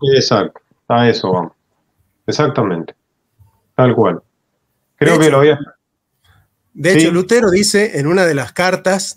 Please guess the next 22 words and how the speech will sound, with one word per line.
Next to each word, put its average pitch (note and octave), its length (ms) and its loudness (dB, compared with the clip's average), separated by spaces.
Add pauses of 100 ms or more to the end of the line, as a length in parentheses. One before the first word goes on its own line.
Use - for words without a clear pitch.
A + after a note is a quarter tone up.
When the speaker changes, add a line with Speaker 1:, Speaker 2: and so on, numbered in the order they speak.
Speaker 2:
dice, F3 380 0
"A F#3 120 0
veces A3+ 560 0
es F3+ 140 0
bueno G#3 260 2
hacer F#3 260 0
de E3 140 -2
cuenta F#3+ 320 -2
que C3 140 -6
Dios D#3 180 -2
no D#3 100 -2
existe". D3+ 640 -6 (560)
Speaker 1:
<laughs> - 840 -4 (320)
Speaker 2:
<laughs> - 840 -4
En F3 120 2
el D#3+ 80 0
sentido F3+ 340 0
de F#3 60 2
Speaker 1:
Sí. C3+ 60 0
Speaker 2:
que, D3 180 -2
a D#3+ 100 0
ver, G3 300 0